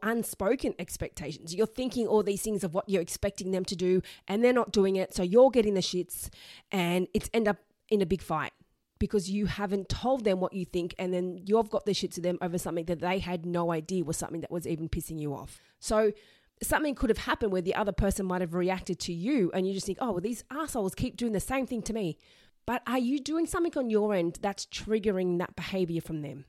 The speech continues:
Is there something on your side that you can step back on and reflect and go, "Yeah, okay, I need to learn to speak up more, or I need to learn to be more confident in myself.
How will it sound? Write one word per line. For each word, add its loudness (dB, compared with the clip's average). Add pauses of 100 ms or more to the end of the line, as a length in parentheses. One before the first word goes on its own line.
(300)
Is -2
there 2
something 0
on 2
your 4
side -2
that -6
you 0
can -2
step -4
back -6
on 0
and 0
reflect -4
and -4
go, -2
"Yeah, -2
okay, -10 (420)
I 2
need 2
to -2
learn 0
to -4
speak -4
up -8
more, -12 (300)
or 4
I 4
need 4
to 2
learn 4
to -2
be 2
more 2
confident -2
in 2
myself. -2